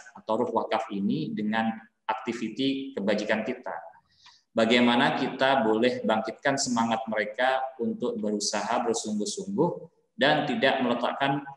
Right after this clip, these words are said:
pergantungan kepada pemerintah?" Mungkin yang kedua soal, eh,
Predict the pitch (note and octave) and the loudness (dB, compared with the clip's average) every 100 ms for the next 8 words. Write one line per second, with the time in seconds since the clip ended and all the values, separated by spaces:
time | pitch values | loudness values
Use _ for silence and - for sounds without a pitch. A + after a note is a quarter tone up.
0 | _ _ C3 A#2 A#2+ A2+ A#2+ B2 C#3 C3+ | _ _ -2 2 2 2 2 2 2 0
1 | - - A#2+ A2 G#2+ G#2 G2 - - - | -2 0 2 2 0 -2 -4 -8 -20 -20
2 | _ _ _ _ - G2+ C3 A#2 G#2+ A2+ | _ _ _ _ -6 0 2 2 0 2
3 | C3 C3 - - - - G#2 G#2+ G#2+ G#2 | 4 4 2 -4 -10 -4 0 2 2 2
4 | G#2 - G2+ G2+ G2+ | 0 -2 0 2 2